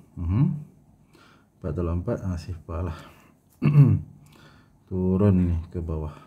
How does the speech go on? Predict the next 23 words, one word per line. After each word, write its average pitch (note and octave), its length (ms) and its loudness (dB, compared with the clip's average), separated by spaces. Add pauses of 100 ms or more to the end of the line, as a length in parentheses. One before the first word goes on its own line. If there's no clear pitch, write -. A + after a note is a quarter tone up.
(120)
Okey, F#2 160 -10
enam F2+ 320 0
puluh G#2 160 0
ada F#2 160 0
tiga. F2 560 -4
Okey. D2+ 160 -12 (1300)
Okey, C2 640 -10
enam D#2+ 480 -10
puluh. D2 280 -12 (200)
Hmm. F2+ 240 -14 (960)
Tolak F2 320 -6
sifar, F#2 320 -8
sifar. F2 320 -8
Jawapannya G#2 560 4
dua G2+ 160 2
puluh. G2+ 240 -2 (960)
Hmm, G#2+ 320 4
mudah G2 320 4
je F#2 160 2
jawapan F#2 400 0
dia, F#2 80 -2
dua F2+ 160 -2
puluh A#2+ 320 -6